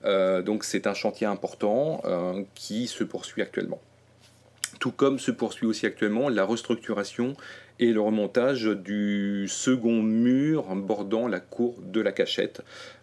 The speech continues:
euh, qui, chantier qui est en cours maintenant depuis plus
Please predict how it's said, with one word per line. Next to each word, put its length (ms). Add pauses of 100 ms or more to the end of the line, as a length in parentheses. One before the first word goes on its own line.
euh, 300 (220)
qui, 260 (640)
chantier 520
qui 140
est 140
en 80
cours 220
maintenant 360
depuis 480
plus 360